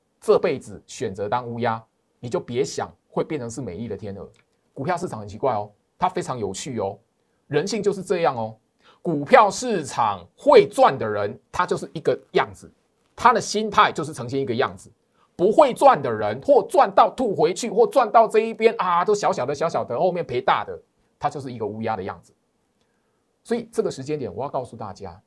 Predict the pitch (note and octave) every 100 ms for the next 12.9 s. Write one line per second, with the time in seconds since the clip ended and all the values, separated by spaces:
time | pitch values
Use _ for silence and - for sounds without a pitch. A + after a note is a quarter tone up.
0 | _ _ _ _ _ _ _ _ C3+ D3
1 | F#3 D#3+ B2+ A#2 A#2 B2 - - G#3+ -
2 | C#3+ F3+ A#2 G#2 E3+ A2+ G2+ G2 - F#2
3 | - A#2+ - _ _ - D#3 D#3+ A#3+ D#4
4 | G#3+ B2 - C#4+ - - G#2+ - D3+ D3+
5 | D#3 E3 _ G3+ A3 G#3+ G#3+ G#3 _ _
6 | _ _ _ _ - A3 E3+ A2 F3+ A#2
7 | D3+ C3+ C3 G#2 F#2+ A#2 G2 - B2+ G#2+
8 | E2 _ _ _ _ _ _ _ _ _
9 | _ - G#2 C3 C3+ C#3+ G#2+ F#2+ E2+ A2
10 | A2 G2 - _ _ _ _ _ _ _
11 | _ _ _ _ _ - G3+ B3 D4+ G3+
12 | C#3 C#3 D#4 C4 D#3 C3+ B2+ F#3+ G3